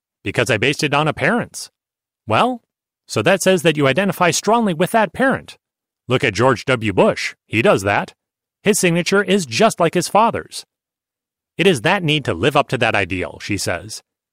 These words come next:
casually diagnosing one of the most fundamental aspects of my psyche. Now that Lo and I are down this path, I ask her what it says about me that I've allowed Square payment machines and DocuSign screens to change the way I represent myself in the world.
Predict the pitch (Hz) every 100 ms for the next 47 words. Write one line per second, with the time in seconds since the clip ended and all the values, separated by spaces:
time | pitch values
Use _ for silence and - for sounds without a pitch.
0 | _ - 131 120 127 123 120 113 127 160
1 | 165 - _ 226 233 175 165 170 - -
2 | - 277 208 208 139 117 117 98 - 95
3 | - 127 156 165 156 92 - 87 76 _
4 | _ _ _ _ _ _ _ _ 107 117
5 | 113 113 123 135 135 131 156 127 107 170
6 | 214 127 - 123 196 - _ _ 123 202
7 | 247 - 196 196 - 220 175 165 156 139
8 | 226 156 175 - _ 107 113 107 104 123
9 | 110 - 151 170 147 165 160 135 - 156
10 | 180 123 104 143 175 143 - 117 110 -
11 | 131 165 185 - _ 160 - 233 240 165
12 | 165 175 190 196 196 247 214 160 135 -
13 | 107 123 143 156 156 139 76 62